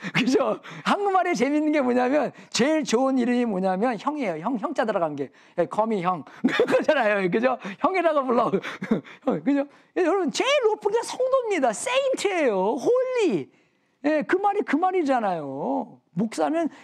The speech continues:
그 직분, 집사는 그 직분을 얘기하는 거지. 그, 그게 별로 중요하지는 않아요, 여러분. 그죠? 정말 우리가 하나님의 관계성, 올바른 관계성에서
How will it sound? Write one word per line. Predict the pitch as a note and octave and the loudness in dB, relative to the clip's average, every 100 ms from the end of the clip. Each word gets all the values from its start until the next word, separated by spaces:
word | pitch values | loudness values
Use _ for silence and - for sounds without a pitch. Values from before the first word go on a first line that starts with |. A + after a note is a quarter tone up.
| - | -2
그 | C4 | -2
직분, | - B3+ - D#4 G#3+ | 0 -2 0 0 0
집사는 | - A#3 D4 D4 | 0 -2 0 2
그 | C#4 | 0
직분을 | G#3 A3 F#3 D4 D4 A#3+ | 0 -2 0 0 2 2
얘기하는 | G3+ G3+ G3 | 2 -2 -2
거지. | F3 D3 C4 F4+ E3 _ _ _ | -4 -4 -6 -6 -8 _ _ _
그, | C4+ F4 | -2 -2
그게 | F3 G#3 D#4+ - - | 0 0 0 -4 0
별로 | E3+ E3+ | 2 2
중요하지는 | F3 G3 F#3 F3+ D#3+ E3 D4+ | 0 -2 0 0 0 -2 -2
않아요, | D#3+ A#2 C#3 F3 | -4 -8 -10 -12
여러분. | A3 C#3+ A2+ A2+ B2 D#3+ D3 _ _ _ | -10 -12 -16 -20 -20 -20 -20 _ _ _
그죠? | - D3 A3 - _ _ _ | -6 -2 -2 -4 _ _ _
정말 | D3 C#3+ C3+ - | -6 -4 -4 -2
우리가 | D#3+ E3 E3+ G3 - _ | 0 2 0 0 -8 _
하나님의 | - A3 G#3+ F#3+ F3 | -4 -2 0 0 0
관계성, | F3 D#3+ E3 - - | 0 0 0 -2 0
올바른 | F#3 G3+ G3+ F3+ | 2 2 0 -2
관계성에서 | D3 D3+ C#3+ C#3+ B2+ A#2+ F#3+ F#3+ - | -6 -6 -8 -10 -12 -12 -4 -2 -4